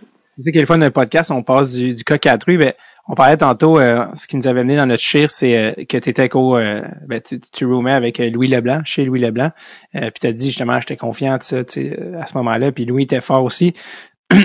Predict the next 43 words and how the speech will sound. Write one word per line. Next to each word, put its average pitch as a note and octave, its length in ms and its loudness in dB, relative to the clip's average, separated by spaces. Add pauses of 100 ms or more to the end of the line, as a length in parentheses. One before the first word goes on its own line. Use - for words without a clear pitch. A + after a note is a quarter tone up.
(1000)
Selon D#3 420 4
ce - 80 -4
que D#3 40 2
tu C#3 100 2
connais C#3+ 200 4
de C3 60 -2
Louis, D3+ 200 4
tu - 60 -6
sais, F#3+ 60 2
puis - 100 -8
c'est - 100 0
drôle G#3 80 4
parce D#3 120 0
que D3 60 -4
quand D#3 140 0
je - 60 -8
pense E3 180 0
à C#3 60 2
Louis C3 160 2
Domingue C#3 280 4
puis C#3+ 100 0
Louis C3+ 140 4
Leblanc, C3+ 380 2 (420)
dans C3+ 140 2
ma D3 120 6
tête, A3 220 2 (140)
pas F#3 140 6
mal F3+ 300 6
les C#3+ 200 4
opposés. C3 560 2 (120)
Tu C#3+ 100 4
sais, C#3 80 6
Louis C3+ 240 6
Le-, B2+ 260 6
Louis C3+ 220 4
Domingue, C3+ 440 4
funny, C#3 640 -2 (560)
casual, C#3 560 4
jaseux, B2+ 320 2
Louis C#3 160 2
Leblanc, C3 360 4
cérébral, B2 760 2
timide, B2+ 760 -2